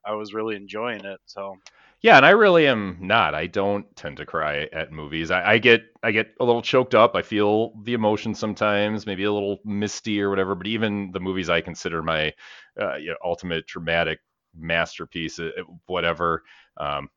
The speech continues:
Speaker 2: I'm just, I'm not a crier. It doesn't come, like, pouring out of me or anything like
Speaker 1: Sure.
Speaker 2: that. And it's, it's not
Speaker 1: Yeah.
Speaker 2: a, it's not a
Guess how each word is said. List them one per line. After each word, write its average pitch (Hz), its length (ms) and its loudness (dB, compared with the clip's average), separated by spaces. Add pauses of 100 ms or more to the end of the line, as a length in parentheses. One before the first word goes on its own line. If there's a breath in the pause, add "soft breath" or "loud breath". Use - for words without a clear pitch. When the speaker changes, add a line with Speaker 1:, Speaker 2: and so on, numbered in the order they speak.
(160)
Speaker 2:
I'm 76 80 -18
just, - 300 -18
I'm 73 100 -16
not 71 160 -6
a - 40 -10
crier. 69 300 -2
It 67 40 -10
doesn't 69 220 -16
come, 82 140 -6
like, 64 220 -14
pouring 76 340 -8
out 64 160 -6
of 65 60 -14
me 64 140 -14
or 64 120 -14
anything 67 300 -14
like 65 120 -8
Speaker 1:
Sure. 127 220 2
Speaker 2:
that. - 160 -2
And 62 100 -14
it's, - 300 -12
it's - 160 -10
not 92 240 8
Speaker 1:
Yeah. 87 200 4
Speaker 2:
a, 90 60 -14
it's 82 100 -10
not 90 160 2
a 92 140 6